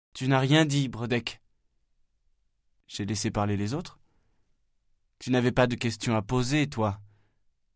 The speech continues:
Si tu n'avais pas de questions, c'est peut-être parce que tu avais les réponses.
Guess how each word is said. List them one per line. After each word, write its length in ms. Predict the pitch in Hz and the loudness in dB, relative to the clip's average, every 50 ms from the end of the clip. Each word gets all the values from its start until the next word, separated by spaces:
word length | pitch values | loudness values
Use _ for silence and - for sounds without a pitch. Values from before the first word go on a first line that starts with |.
| _ _ _ _ _ _ _ _ | _ _ _ _ _ _ _ _
Si 160 | - - 160 | -12 -8 -4
tu 100 | 147 185 | -2 0
n'avais 220 | 202 208 196 202 196 | 2 4 4 4 4
pas 160 | 190 185 170 | 4 2 2
de 80 | 139 | 0
questions, 680 | 127 - - 123 113 - - - - 139 131 123 107 - - - _ _ _ _ _ _ _ - | -2 -2 -4 -4 -4 -4 -4 -2 0 2 2 2 0 -2 -8 -16 _ _ _ _ _ _ _ -12
c'est 200 | - - 113 107 | -6 -4 -4 -2
peut-être 500 | - 120 117 - 143 139 143 - 123 110 | -2 -2 2 4 4 4 2 0 -8 -8
parce 320 | - - 107 104 - - | -6 -8 -8 -8 -8 -10
que 80 | - 107 | -10 -10
tu 180 | 104 - 110 | -8 -6 -4
avais 140 | 110 104 110 | -4 -2 -2
les 80 | 113 117 | 0 0
réponses. 560 | 123 131 - - 143 143 139 143 - - | 0 -2 0 0 2 2 2 0 -2 -6